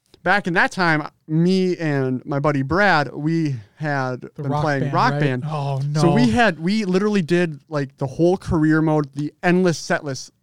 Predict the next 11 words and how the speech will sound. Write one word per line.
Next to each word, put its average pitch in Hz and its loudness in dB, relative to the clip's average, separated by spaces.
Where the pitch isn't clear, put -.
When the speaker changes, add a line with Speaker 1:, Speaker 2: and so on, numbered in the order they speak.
Speaker 1:
like, 135 -12
three 180 -4
or 196 2
four 180 0
times, 135 -4
which 147 -8
was 151 -2
just 143 -4
nuts. 156 -2
It's 151 -8
like, 139 -4